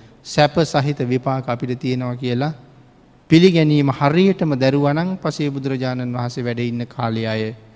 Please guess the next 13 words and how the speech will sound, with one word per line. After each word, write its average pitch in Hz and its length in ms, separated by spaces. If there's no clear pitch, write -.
මේ 131 220
ලෞතුරා 147 500
භාග්‍යතුන් 131 560
වහන්සේගේ 120 360
ශාසනය 120 500
ඇතුලේ 110 420
ඒක 131 220
ප්‍රගුණ 120 360
කරන්න 117 300
අපිට 117 340
තියෙන 113 240
බාධාව 113 480
මොකද්ද? 110 360